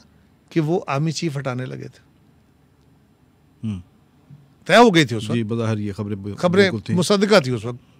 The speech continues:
Speaker 1: तगड़ी। और फिर एजेंसी के सरबराह को भी तब्दील करना था, किसको लगाना था ये भी आपको पता है।
Speaker 2: हम्म।
Speaker 1: किस किस की मिली भगत से अगली हुकूमत बनने का, और अगले जो इलेक्शन कराने थे, इलेक्शन कमीशन को आप फारग करना चाहते थे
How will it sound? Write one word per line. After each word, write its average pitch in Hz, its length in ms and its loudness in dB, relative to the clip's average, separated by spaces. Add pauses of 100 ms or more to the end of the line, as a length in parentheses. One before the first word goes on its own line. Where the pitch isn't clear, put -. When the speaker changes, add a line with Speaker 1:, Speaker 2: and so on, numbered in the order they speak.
(200)
Speaker 1:
तगड़ी। 190 300 0 (760)
और 165 140 0
फिर 165 160 0
एजेंसी 147 400 0
के 143 100 -2
सरबराह 139 320 -4
को 147 140 -6
भी 139 80 -10
तब्दील 127 300 -10
करना 127 260 -8
था, 127 100 -8
किसको 196 320 2
लगाना 156 320 2
था 147 60 2
ये 143 120 2
भी 131 140 -2
आपको 127 240 -4
पता 120 260 -10
है। 110 200 -12
Speaker 2:
हम्म। 90 140 -10 (460)
Speaker 1:
किस 180 140 6
किस 185 180 0
की 202 120 0
मिली 180 200 2
भगत 147 280 0
से 165 120 -2
अगली 156 240 2
हुकूमत 139 300 -2
बनने 143 300 -2
का, 135 200 0 (260)
और 175 100 2
अगले 190 260 6
जो 196 140 6
इलेक्शन 175 320 4
कराने 147 360 2
थे, 110 140 -8 (520)
इलेक्शन 190 340 4
कमीशन 156 320 2
को 160 100 0
आप 147 80 2
फारग 139 260 -2
करना 135 240 -6
चाहते 117 340 -10
थे - 140 -18